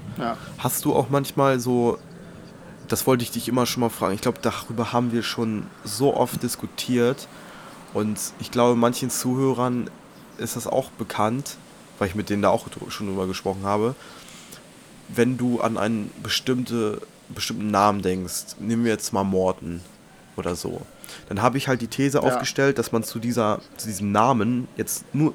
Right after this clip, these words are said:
Speaker 2: wirklich nur der Name, und da, ganz kurz, Moment. <coughs>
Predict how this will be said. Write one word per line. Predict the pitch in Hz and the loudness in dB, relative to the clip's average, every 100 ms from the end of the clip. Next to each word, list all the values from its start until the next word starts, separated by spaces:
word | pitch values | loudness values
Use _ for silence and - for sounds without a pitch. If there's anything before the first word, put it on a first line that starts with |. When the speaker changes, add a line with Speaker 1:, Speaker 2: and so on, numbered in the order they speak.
| 110 | 0
Speaker 2:
wirklich | 139 131 - | -4 -4 -2
nur | 147 | 2
der | 143 | 4
Name, | 123 104 85 - | 4 2 -2 -8
und | - 104 | -6 -4
da, | - - - - - | -6 -10 -20 -20 -20
ganz | - | -16
kurz, | - - - | -16 -10 -4
Moment. | 92 104 | -2 -2
<coughs> | - | -2